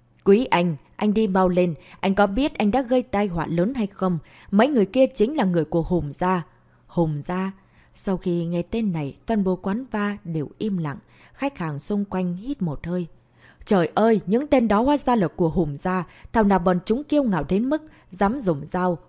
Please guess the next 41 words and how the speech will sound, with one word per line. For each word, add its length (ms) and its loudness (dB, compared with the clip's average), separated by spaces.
với 180 2
gậy 200 -2
ở 180 -6
trong 220 -2
quán 260 -2
bar. 200 -2
Hùng 280 0
gia 240 0
là 120 0
một 220 -6
người 160 0
tàn 300 -6
nhẫn, 220 -4
anh 200 0
ta 140 0
mới 160 2
đến 240 -2
thành 200 -6
phố 160 -4
Nam 260 0
Giang 320 -4
chỉ 140 -6
có 160 -4
một 280 0
tháng, 240 -8
nhưng 220 2
với 120 0
sự 220 -2
giúp 260 -4
đỡ 200 0
của 160 -2
một 260 -4
người, 280 -2
anh 180 0
ta 140 -2
đã 140 -2
đánh 280 -4
ra 140 -2
một 220 -2
đầu 240 0
phố 360 -4